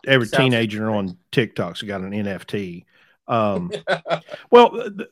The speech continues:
Speaker 1: real quick, one thing about N F Ts, uh, N F T is a non-fungible token. Okay.
Speaker 2: Right.
Speaker 1: Now,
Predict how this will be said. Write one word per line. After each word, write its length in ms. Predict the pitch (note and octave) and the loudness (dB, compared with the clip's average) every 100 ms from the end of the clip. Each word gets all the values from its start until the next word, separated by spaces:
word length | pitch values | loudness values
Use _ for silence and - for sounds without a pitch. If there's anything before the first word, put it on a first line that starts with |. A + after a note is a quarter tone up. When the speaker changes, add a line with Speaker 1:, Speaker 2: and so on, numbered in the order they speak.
| - | 0
Speaker 1:
real 240 | G3+ A#3 | 6 6
quick, 340 | - E3 A2+ | 8 4 4
one 160 | F#3 B3 | 4 4
thing 240 | - F#3+ | 6 4
about 240 | D3+ B2+ A2+ | 6 2 2
N 160 | A#2 | -2
F 160 | G#2+ - | -2 -4
Ts, 480 | - F#2+ F2+ - - _ | -8 -8 -8 -12 -14 _
uh, 60 | C3+ - | -10 -6
N 180 | D#3+ E3+ | 6 8
F 120 | F#3+ | 8
T 140 | - D#3+ | 6 4
is 80 | |
a 80 | C3+ | 4
non-fungible 760 | A#2 B2 B2+ B2+ B2 A2 A#2 A2+ | 2 2 2 2 -2 -2 -6 -6
token. 400 | G#2+ F2+ E2+ F2 _ _ _ - | -6 -8 -12 -20 _ _ _ -14
Okay. 420 | G#2+ A#2+ A#2 A2 _ _ _ F#2+ | -2 0 0 -4 _ _ _ -6
Speaker 2:
Right. 220 | F#2+ E2+ _ _ _ _ _ _ _ - | -4 -6 _ _ _ _ _ _ _ 2
Speaker 1:
Now, 400 | C#3+ B2+ A2+ | 6 6 4